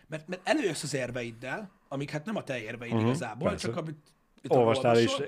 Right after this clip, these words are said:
Speaker 2: és látod, hogy
Speaker 1: Igen.
Speaker 2: szerinted úgy van?
Speaker 1: Te vagy az A oldal, én vagyok a B oldal, te elmondod az A oldal szövegét, én elmondom a B oldal szövegét. Itt véget ér ugye gyakorlatilag az, amiről beszélgetünk, mivel
Speaker 2: Igen.
Speaker 1: hogy ugye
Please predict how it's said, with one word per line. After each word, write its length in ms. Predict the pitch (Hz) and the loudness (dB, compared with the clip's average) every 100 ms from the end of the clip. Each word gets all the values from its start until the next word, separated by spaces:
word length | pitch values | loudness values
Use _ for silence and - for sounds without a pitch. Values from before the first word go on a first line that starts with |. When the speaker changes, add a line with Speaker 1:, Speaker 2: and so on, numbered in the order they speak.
| 143 | -4
Speaker 2:
és 120 | 110 | -2
látod, 340 | 98 87 104 | -4 -4 -4
hogy 140 | 110 110 | -2 -2
Speaker 1:
Igen. 120 | 170 | 2
Speaker 2:
szerinted 340 | 117 101 107 | 0 0 -2
úgy 140 | 127 175 | -2 -2
van? 180 | 190 - | -4 -4
Speaker 1:
Te 80 | - | -4
vagy 80 | 302 | 0
az 100 | 180 | 0
A 120 | 220 196 | 0 0
oldal, 180 | 180 | -2
én 60 | 180 | -4
vagyok 140 | 170 | -6
a 40 | 139 | -6
B 100 | 135 139 | -6 -6
oldal, 280 | 165 233 240 | -6 -6 -4
te 140 | 240 | -2
elmondod 360 | 262 208 160 151 | 0 0 -2 0
az 100 | 123 | 2
A 160 | 135 | 2
oldal 240 | 131 127 117 | 0 -4 -6
szövegét, 520 | - 127 139 190 208 | -6 -6 -8 -10 -6
én 120 | 175 | 0
elmondom 360 | 185 208 180 151 | 2 2 0 -4
a 60 | |
B 80 | 135 156 | -4 -4
oldal 260 | 131 120 107 | -6 -8 -8
szövegét. 500 | - 107 110 143 196 | -10 -10 -10 -10 -6
Itt 160 | 202 | -4
véget 380 | 156 262 196 - | 0 0 0 -4
ér 120 | 127 | -6
ugye 140 | 123 123 | -6 -4
gyakorlatilag 680 | 127 - 123 127 139 139 131 | -4 -2 -2 -2 0 0 -2
az, 400 | 117 117 180 - | -4 -4 -4 -8
amiről 480 | - 151 139 139 131 _ | -4 -2 0 0 0 _
beszélgetünk, 720 | 120 - 107 113 120 147 196 - | -6 -6 -6 -8 -8 -8 -6 0
mivel 160 | 196 185 | 2 2
Speaker 2:
Igen. 100 | 160 | 0
Speaker 1:
hogy 120 | 185 | -2
ugye 240 | 185 196 | -4 -4